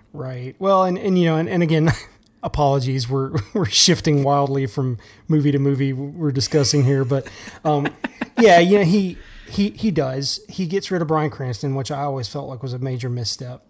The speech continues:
Um, I, I wish that, I, I mean, I, I know maybe, I guess, script-wise, he just kind of ran out of things for him to do or be a part of, because I think he really wanted it to become that, uh, you know,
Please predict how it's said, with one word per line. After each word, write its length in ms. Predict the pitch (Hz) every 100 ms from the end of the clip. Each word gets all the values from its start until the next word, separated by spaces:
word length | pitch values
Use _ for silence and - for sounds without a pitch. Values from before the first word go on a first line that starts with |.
| -
Um, 420 | 127 120 113 104 _ -
I, 200 | 139 131 -
I 100 | 135
wish 240 | 135 117
that, 220 | 147 131 - -
I, 300 | 175 170 170
I 20 |
mean, 180 | 170 160
I, 200 | 165 165
I 120 | 175
know 140 | 165 170
maybe, 320 | 170 165 160
I 60 | 143
guess, 180 | 151 127
script-wise, 640 | - 147 - 147 143 143
he 80 | -
just 180 | 135 120
kind 140 | 143
of 80 | 131
ran 200 | 123 131
out 120 | 127
of 60 | 127
things 200 | 139 127
for 100 | 143
him 100 | 139
to 80 | 113
do 320 | 117 127 139
or 60 | 147
be 100 | 127
a 60 | 113
part 240 | 139 131
of, 220 | 147 143 - - _
because 260 | 156 156 139
I 60 | 123
think 200 | 151 135
he 140 | 156
really 260 | 131 135 131
wanted 360 | 117 123 127 127
it 100 | 139
to 60 |
become 460 | 123 117 - 123 131
that, 280 | 127 127 - _ _ _ _ _ -
uh, 240 | 143 135 - - 311
you 120 | 170
know, 260 | 131 113